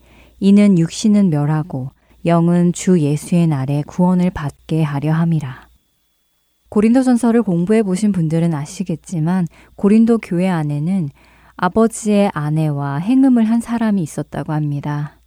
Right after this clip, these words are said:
사도 바울은 이런 음행은 이방인 중에서도 없는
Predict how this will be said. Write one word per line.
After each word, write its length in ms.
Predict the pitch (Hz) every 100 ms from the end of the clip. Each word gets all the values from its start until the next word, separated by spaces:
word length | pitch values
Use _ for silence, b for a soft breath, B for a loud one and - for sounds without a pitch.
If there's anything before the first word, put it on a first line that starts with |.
| b b b
사도 320 | - 247 277
바울은 440 | 240 233 220 220 220
이런 320 | 175 190 190
음행은 640 | 165 180 202 170 147 151
이방인 420 | 160 170 208 214 202
중에서도 460 | 185 185 190 180
없는 480 | 156 139 143 151 156